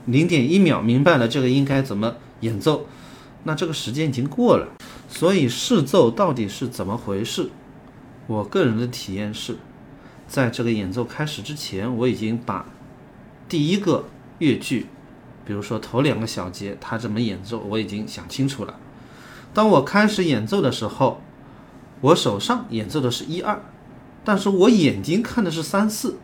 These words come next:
我在思考三四该怎么去演奏。然后，但我手上演奏的是一二，等一，一二演奏完了，我开始演奏三四，这个时候我眼睛看到的是五六。那么，大家其实就能够发现，哦，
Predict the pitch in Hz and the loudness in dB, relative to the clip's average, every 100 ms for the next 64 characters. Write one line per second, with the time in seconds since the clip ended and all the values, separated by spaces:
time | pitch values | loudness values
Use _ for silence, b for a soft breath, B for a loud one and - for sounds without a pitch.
0 | - - 151 165 196 196 254 - 110 - | -18 -2 0 2 2 2 -2 -2 -6 0
1 | 240 311 - 254 139 139 123 98 101 98 | 2 2 2 2 2 2 0 -2 -6 -6
2 | 131 104 95 101 120 - - B B B | -4 -4 -6 -6 -6 -8 -20 B B B
3 | B B 131 196 190 240 170 - - 87 | B B 4 6 4 6 6 4 2 -6
4 | - 202 139 90 110 95 - 76 104 104 | -2 0 0 -2 -6 -6 -10 -8 -6 -6
5 | 104 139 202 214 185 - 208 226 202 139 | -2 4 6 6 4 0 0 4 4 4
6 | 107 - 160 104 90 127 185 185 - - | 0 0 0 0 -2 0 0 -4 -20 -20
7 | - - - - - - 110 - 139 135 | -20 -20 -20 -20 -20 -8 -8 -2 -2 0
8 | 120 98 123 - 185 214 - 135 202 170 | 0 0 -2 0 0 0 -4 -2 0 0
9 | 147 165 127 160 117 101 151 175 165 143 | 0 0 2 2 0 -2 -6 -4 -2 -2
10 | 143 101 90 110 180 196 - - - - | -4 -6 -4 -2 -2 -4 -14 -20 -20 -20
11 | B B B B B B B B B B | B B B B B B B B B B
12 | - 208 180 - - - - - - - | 2 6 6 4 -8 -20 -20 -20 -20 -4
13 | 147 117 127 120 - 120 113 104 101 123 | -2 2 2 0 -2 -6 -6 -6 -2 -2
14 | 101 101 113 107 - 107 98 95 104 98 | -2 -2 -2 -4 -4 -8 -8 -8 -8 -6
15 | 101 | -8